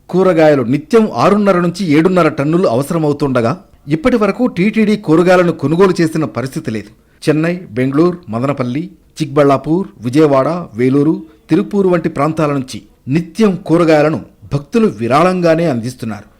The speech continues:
ముడి సరుకులు సైతం విరాళంగానే వస్తున్నాయి. ప్రతినిత్యం పన్నెండు టన్నుల బియ్యం కావలసి ఉండగా, వీటిని ఆంధ్ర, తెలంగాణ రాష్ట్రాల్లోని మిల్లర్ల దగ్గర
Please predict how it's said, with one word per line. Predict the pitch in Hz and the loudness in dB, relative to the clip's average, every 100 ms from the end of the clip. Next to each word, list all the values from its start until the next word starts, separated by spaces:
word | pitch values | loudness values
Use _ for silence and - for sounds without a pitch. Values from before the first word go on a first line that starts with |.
| _ _ | _ _
ముడి | 123 170 226 | -4 0 2
సరుకులు | 240 233 208 185 | 0 0 -2 0
సైతం | 175 226 120 | 0 0 0
విరాళంగానే | 123 156 175 170 160 160 123 | 2 2 2 2 0 2 0
వస్తున్నాయి. | - 113 95 - _ _ _ | -4 -10 -10 -16 _ _ _
ప్రతినిత్యం | 170 185 247 240 240 233 226 | -4 -2 0 0 2 0 0
పన్నెండు | 147 214 214 214 | 0 2 2 2
టన్నుల | 196 190 185 120 | 0 2 2 2
బియ్యం | 165 196 151 | 0 0 0
కావలసి | 143 165 156 139 | 0 0 -2 -4
ఉండగా, | 139 143 95 - _ _ 143 | -2 -2 -4 -10 _ _ 0
వీటిని | 190 175 143 - 123 | 0 0 -4 -2 0
ఆంధ్ర, | 156 156 175 175 | 0 0 -4 -2
తెలంగాణ | 151 180 196 190 | 0 0 2 2
రాష్ట్రాల్లోని | 170 160 170 170 165 156 123 | 2 0 0 2 4 2 2
మిల్లర్ల | 143 175 175 143 | 2 2 2 0
దగ్గర | 113 180 | -2 -2